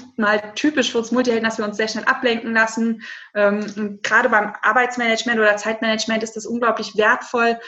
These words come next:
wenn wir gucken, dass wir wirklich keine Ablenkungen haben. Und, ähm, auch dieses klassische, ich habe eine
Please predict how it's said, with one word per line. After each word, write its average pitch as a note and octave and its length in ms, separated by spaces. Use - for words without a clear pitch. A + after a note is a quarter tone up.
wenn G#3+ 260
wir G#3+ 420
gucken, B3 340
dass G#3+ 180
wir G#3 100
wirklich A3+ 360
keine C4+ 400
Ablenkungen B3 720
haben. A3 600
Und, G#3 480
ähm, G3+ 280
auch A#3 160
dieses A3 760
klassische, B3+ 520
ich A#3 120
habe A#3 140
eine A#3 160